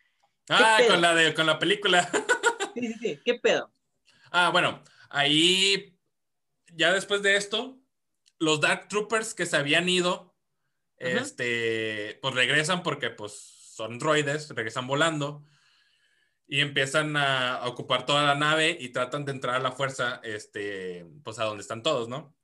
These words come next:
Speaker 2: Ahí lo que pasa es que, como lo estaba explicando Infinity en, creo que fueron dos capítulos anteriores, y lo que había dicho esta Ahsoka Tano es que Grogu tenía que ir al, a un templo Jedi, ponerse en la piedra, a usar, hacer uso de la fuerza,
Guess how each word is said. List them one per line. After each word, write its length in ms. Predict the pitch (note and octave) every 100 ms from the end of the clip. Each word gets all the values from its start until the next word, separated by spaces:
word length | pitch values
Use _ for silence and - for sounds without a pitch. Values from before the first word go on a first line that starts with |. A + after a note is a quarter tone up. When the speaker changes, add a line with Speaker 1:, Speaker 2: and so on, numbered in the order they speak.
| _ _
Speaker 2:
Ahí 140 | D#3 F3
lo 120 | A#3
que 100 | A#3
pasa 360 | A3+ A3 G#3 G3+
es 160 | D#3+
que, 160 | - F3
como 220 | F3 E3
lo 80 | D3+
estaba 240 | C#3+ D3+ E3
explicando 460 | E3+ E3+ E3 E3
Infinity 600 | E3+ D#3+ D#3+ D3+ D#3+ D3 -
en, 580 | C#3 C3 B2+ B2 B2+ -
creo 220 | C3+ C#3
que 120 | E3
fueron 400 | D3+ - D#3+ E3
dos 120 | E3
capítulos 480 | - D#3 D#3 D#3 D#3
anteriores, 640 | D#3 D3+ D#3 D3+ C#3 C#3 - _ _ _ _ _ _ -
y 80 | B2
lo 120 | C3
que 80 | C3
había 260 | B2+ C3+
dicho 280 | C#3+ C#3+ D3
esta 280 | D3 D3 D3+
Ahsoka 360 | C#3 D3 D3 C#3
Tano 320 | D#3 D3 C#3+
es 160 | C3
que 100 | D#3+
Grogu 400 | D3 D#3+ D#3 D3+
tenía 260 | D3+ B2+ B2
que 120 | C#3
ir 80 | C#3
al, 200 | C#3 C#3 _
a 140 | B2 A#2+
un 320 | B2 C3 C3+
templo 280 | C#3+ C#3 C#3+
Jedi, 460 | D3+ D3 C3+ C3+ _ _ _
ponerse 340 | B2+ A#2+ A#2
en 40 | C#3+
la 140 | C3+
piedra, 500 | D3+ D3 C#3 D3 - _ _ _
a 140 | -
usar, 380 | B2+ A#2 B2+ C#3
hacer 240 | B2+ A#2+ C#3
uso 140 | D3+
de 80 | D3+
la 120 | D3
fuerza, 360 | D3+ D#3 E3+